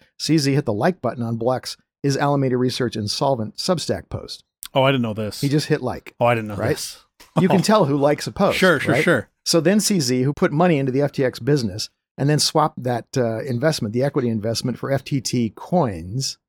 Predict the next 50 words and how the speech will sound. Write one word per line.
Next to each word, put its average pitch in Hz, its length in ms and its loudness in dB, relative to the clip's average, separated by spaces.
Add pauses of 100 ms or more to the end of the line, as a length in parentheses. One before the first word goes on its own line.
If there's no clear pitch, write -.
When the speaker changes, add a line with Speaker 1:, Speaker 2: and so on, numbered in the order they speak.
(300)
Speaker 1:
tweeted 180 300 2
that 127 60 -6
he 131 100 -2
was 123 120 0
dumping 151 320 2
his 127 120 0
F 143 140 0
T 160 120 -2
T 151 200 0
coins, 110 420 -4 (320)
roughly 147 320 0
totaling 143 500 0 (280)
five 156 200 4
hundred 156 200 2
eighty 139 140 0
million 123 260 0
dollars. - 360 -10 (440)
Speaker 2:
Yep. 156 180 -2 (300)
Speaker 1:
That 147 340 0
began 143 500 2
the 135 180 0
run 135 260 0
on 151 80 0
the 135 60 -2
bank 107 460 -8
at 113 80 -4
F 113 140 -4
T 113 140 -4
X 98 200 -8
in 98 60 -8
Alameda. 73 340 -14 (260)
Speaker 2:
Yep. 131 240 -2 (520)
Speaker 1:
That 131 200 0
was 131 120 -2
the 135 80 -2
beginning 117 320 -2
of 104 60 -6
the 98 120 -6
end. - 140 -14 (200)
There 156 180 4
were 147 320 4
sixty - 420 -2
billion 165 340 4
dollars 151 460 2 (260)
of 131 100 -2
withdrawals 139 460 2
in 123 80 -2
just 117 200 -6
two 139 120 -4
days. 85 320 -6